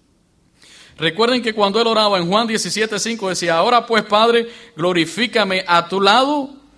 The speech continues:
con aquella gloria que tuve contigo antes que el mundo fuese". Jesús estaba mirando que él iba a la gloria. Yo pienso que cuando Jesús oraba aparte, digo, mientras estaba aquí en la tierra, él podía sentir ese peso de estar aquí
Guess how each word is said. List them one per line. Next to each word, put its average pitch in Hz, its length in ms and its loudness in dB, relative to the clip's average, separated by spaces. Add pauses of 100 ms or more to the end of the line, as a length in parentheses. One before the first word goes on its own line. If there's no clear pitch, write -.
(160)
con 165 180 0
aquella 208 360 4
gloria 196 360 2
que 151 160 0
tuve 226 300 -2
contigo 196 520 -4
antes 185 360 -4
que 165 120 -10
el 143 120 -8
mundo 190 360 -8
fuese". 165 680 -12 (440)
Jesús 147 380 0
estaba 202 300 -2
mirando 190 420 -8
que 160 140 -12
él 180 80 -12
iba 196 240 -6
a 151 160 -8
la 147 140 -8
gloria. 160 540 -6 (920)
Yo 175 180 -6
pienso 214 380 -6
que 175 260 -4
cuando 165 240 -6
Jesús 156 260 -4
oraba 190 500 0
aparte, 165 640 -2 (240)
digo, 147 160 -10
mientras 139 340 -8
estaba 180 500 -4
aquí 156 220 -10
en 190 80 -6
la 185 140 -4
tierra, 165 260 -2
él 165 80 0
podía 170 300 -6
sentir 180 420 -12
ese 170 220 -10
peso 151 340 -10
de 151 80 -6
estar 147 220 -6
aquí 220 500 -8